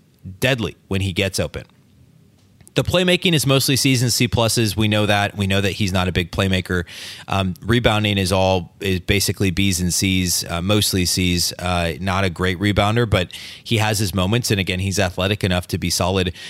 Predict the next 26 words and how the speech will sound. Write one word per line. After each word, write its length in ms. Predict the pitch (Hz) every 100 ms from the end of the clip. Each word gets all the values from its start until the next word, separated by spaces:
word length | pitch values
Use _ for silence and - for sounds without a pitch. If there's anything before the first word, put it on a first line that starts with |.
| -
We 140 | 110 113
know 160 | 131
the 80 | 147
defensive 440 | 131 - 127 123
numbers 300 | 107 110 104
aren't 200 | 98 90
good. 160 | 98 87
We'll 100 | 87
get 100 | 98
into 220 | 98 -
the 80 | 87
overall 380 | 78 92 95 87
advanced 360 | 82 90 85 -
metrics 360 | 87 - 78
here 100 | -
in 80 | 80
a 40 |
moment. 360 | 78 87 87 78 - - -
But 100 | 131
I 60 | 139
wanna 160 | 175
talk 240 | 196 175 139
about 180 | 104
play 180 | - 156
types. 380 | 139 90 73 - - - - - -
Um, 360 | 110 113 110